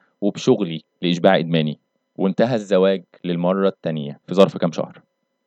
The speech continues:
وبقيت عايش في جراج، وبدأت أفكر جديا في الانتحار. في المرحلة دي بقى جبت قاع، لمست قعر الضياع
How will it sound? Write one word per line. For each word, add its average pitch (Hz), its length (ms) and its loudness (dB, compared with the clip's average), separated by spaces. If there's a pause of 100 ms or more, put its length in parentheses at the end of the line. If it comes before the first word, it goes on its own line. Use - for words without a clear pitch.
(640)
وبقيت 95 300 4
عايش 104 240 4
في - 100 -4
جراج، 98 480 4 (240)
وبدأت 90 340 4
أفكر 104 380 0
جديا 92 800 -2 (100)
في - 80 -4
الانتحار. 80 560 -6 (640)
في - 80 -8
المرحلة 101 320 6
دي 143 140 0
بقى 147 280 2 (320)
جبت - 200 6
قاع، 76 220 4 (340)
لمست - 680 2
قعر 123 260 10
الضياع 90 480 8